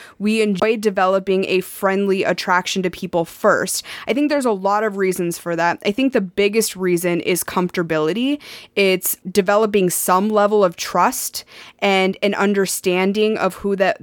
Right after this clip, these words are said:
th-, those people are, that person or those people are on a more personal level versus just a sexual level. Because we have found that when you can understand a person, you understand where they're coming from, their histories, their life experiences,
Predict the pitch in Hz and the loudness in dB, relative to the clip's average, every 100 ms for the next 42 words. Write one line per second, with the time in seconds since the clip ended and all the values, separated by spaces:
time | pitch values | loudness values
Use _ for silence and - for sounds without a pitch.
0 | 180 - 202 196 185 - 202 190 185 165 | -16 -10 0 0 0 -6 -6 0 2 2
1 | 175 185 190 190 - 196 - 180 180 185 | 2 2 0 0 0 -2 0 0 2 2
2 | 185 - - 175 185 - 170 185 220 - | 0 -2 -8 -2 0 2 2 2 0 -4
3 | - 190 196 196 190 185 - - 196 185 | -6 0 2 2 2 0 -2 -6 -4 -2
4 | - 196 175 170 175 214 220 196 180 175 | -2 -4 0 -2 2 0 2 0 0 -2
5 | 170 - 180 - 165 - 170 - - 220 | -4 0 0 0 -6 -2 -2 -2 -2 0
6 | 226 220 233 262 - - - 220 214 220 | 2 2 2 -2 -2 -20 -8 -6 -2 -2
7 | 180 247 320 254 - 185 190 151 190 196 | -2 -2 0 0 2 2 2 2 2 2
8 | 190 202 - 196 180 - 233 269 226 - | 0 0 2 2 0 0 0 2 2 0
9 | 180 180 170 175 190 190 185 196 185 180 | 0 0 -2 0 0 2 0 0 0 0
10 | 165 - 233 220 208 196 208 196 196 - | -2 0 0 2 2 2 0 2 -2 -8
11 | - 196 185 - 214 - - 208 208 190 | -6 -2 0 0 -2 0 0 0 2 0
12 | 202 190 185 185 190 175 - 262 277 254 | 0 0 2 0 -2 -6 -6 0 2 2
13 | 202 - 185 180 | 2 2 0 0